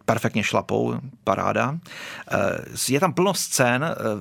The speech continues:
jako kdyby se tam čas zastavil, jo? Že se kocháte, eh, nádherou, jako třeba u návštěvy dračího jezdce, nebo se můžete dojímat, jo? Když tam tancuje ten tatínek s maminkou.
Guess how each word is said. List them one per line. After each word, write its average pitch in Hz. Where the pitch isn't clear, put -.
jako 127
kdyby 123
se -
tam 143
čas 151
zastavil, 123
jo? 123
Že 120
se 117
kocháte, 123
eh, 78
nádherou, 117
jako -
třeba 107
u 90
návštěvy 113
dračího 110
jezdce, 110
nebo 117
se 123
můžete 123
dojímat, 139
jo? 107
Když 107
tam 107
tancuje 107
ten 107
tatínek 107
s -
maminkou. 110